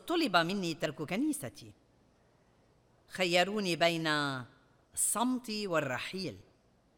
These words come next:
والصمت لم يكن واردا لدي حينها. أعترف أن تصرفاتي لم تكن دائمًا ذكية، لكن قلبي مستقيم،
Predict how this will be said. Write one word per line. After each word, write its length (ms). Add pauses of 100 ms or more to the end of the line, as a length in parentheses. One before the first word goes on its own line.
(600)
والصمت 460
لم 240
يكن 300
واردا 440
لدي 500
حينها. 580 (4000)
أعترف 640
أن 760 (160)
تصرفاتي 640
لم 180
تكن 300
دائمًا 360
ذكية، 720
لكن 300
قلبي 360
مستقيم، 760